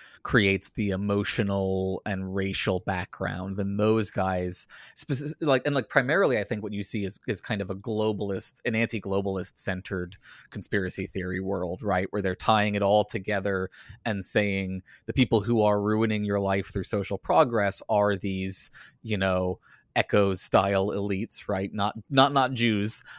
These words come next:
um, who, you know, hate everything that you value and so are trying to destroy it. Um, which makes me then, I, I'm curious if you would agree, you know, when I look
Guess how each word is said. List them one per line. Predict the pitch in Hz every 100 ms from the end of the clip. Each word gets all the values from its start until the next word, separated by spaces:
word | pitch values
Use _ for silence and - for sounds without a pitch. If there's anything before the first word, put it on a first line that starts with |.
| -
um, | 110 104 104 98 98 98 98 -
who, | - 135 123 110 107 104 104 - _ -
you | 110
know, | 101 98 98 - - - -
hate | - 135 120 -
everything | 123 113 113 117 107
that | 107 107
you | 104
value | 98 98 98 98 98 98
and | 90 98 95
so | - 113 101 95 95
are | 104 95
trying | - 98 101
to | 95
destroy | 101 - 151 143
it. | 110 - - - _
Um, | 131 123
which | - 160
makes | 226 240
me |
then, | 214 165 -
I, | 131 131
I'm | 123
curious | - 175 139 117 -
if | 120
you | 120 120 147
would | 156 131
agree, | 110 120 110 104 101 98 - - - _ _ _
you | 127
know, | 117
when | 120
I | 135 165
look | 165 151 -